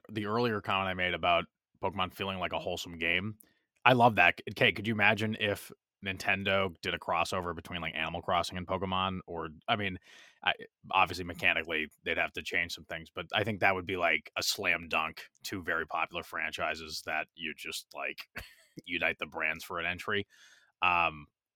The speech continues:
I think there's so much you could do from, like, if you leaned into the wholesome aspect of Pokemon. I, I'd love to see, like,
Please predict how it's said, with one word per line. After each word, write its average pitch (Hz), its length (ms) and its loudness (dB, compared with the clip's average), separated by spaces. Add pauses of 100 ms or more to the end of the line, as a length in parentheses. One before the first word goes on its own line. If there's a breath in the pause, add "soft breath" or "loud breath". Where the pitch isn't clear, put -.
(140)
I 110 80 4
think 120 120 0
there's 107 160 0
so 117 180 2
much 104 200 -2
you 101 80 -4
could 87 180 -6
do 82 420 -2 (420)
from, 92 240 -4
like, 90 240 -2
if 95 100 -6
you 101 140 -2
leaned 90 280 -6
into 82 160 -6
the 76 80 -2
wholesome 78 600 -6 (800)
aspect 85 440 2
of 85 120 -6
Pokemon. 78 560 -2 (280)
I, 92 100 0 (180)
I'd 82 140 -2
love 80 160 -2
to 87 60 -8
see, - 140 -8
like, 95 160 0